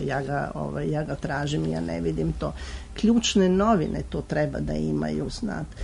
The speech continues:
da bi se onda čitaoci mogli privići da postoji kritičko mišljenje, kakvo god da je, pa čak i ako je afirmativno, znate, ta književna kritika, ako je afirmativna, u redu, pro-, potraži tu knjigu. Biblioteke su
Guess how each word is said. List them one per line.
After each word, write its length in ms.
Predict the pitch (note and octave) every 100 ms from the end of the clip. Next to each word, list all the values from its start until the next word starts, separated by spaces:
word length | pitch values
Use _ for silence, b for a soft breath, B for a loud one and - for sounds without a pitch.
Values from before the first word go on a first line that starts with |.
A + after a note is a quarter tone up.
| B
da 160 | F#3 F#3+
bi 120 | F#3+
se 300 | - G#3+ G3 F3+
onda 280 | D#3+ D#3+
čitaoci 680 | - - G#3 C4 A3+ - G3+
mogli 440 | F3 E3+ E3 F3+ D3 - - - - -
privići 680 | G#3+ B3 C4+ C#4+ - F3 D3+
da 140 | D#3+
postoji 640 | - D#3+ - - G#3+ F#3
kritičko 640 | - D3+ C#3+ E3 - - D#3
mišljenje, 500 | D#3 C3 E3+ E3 -
kakvo 340 | E3+ - F#3
god 280 | F3+ C#4 G#3+
da 240 | D#3+ D3
je, 160 | - -
pa 80 | F#3
čak 280 | - C4+ C#4
i 100 | A#3
ako 240 | A3+ A#3+
je 100 | A3 - B B B
afirmativno, 1040 | A3+ B3+ - G3 F3 D3 - D#3+ D3 -
znate, 420 | - E3 D#3+ E3+
ta 140 | D3+ D#3
književna 500 | - F3 D#3 F3+ D#3
kritika, 440 | E3 D3+ E3 D#3+
ako 180 | D3+ E3+
je 60 | D#3
afirmativna, 640 | D3+ D#3 D3+ D#3 E3 E3+
u 100 | F3
redu, 300 | G#3+ A3+ E3
pro-, 220 | F3+ E3+ - F#3 - - F#3+
potraži 580 | A#3 - A#3 C4 E4 C4+
tu 180 | A3 F#3+
knjigu. 480 | - F3+ E3+ D#3 D3+ B B -
Biblioteke 680 | F#3 F#3+ G3+ A#3+ C#4 C4+
su 320 | - G#3+ F#3+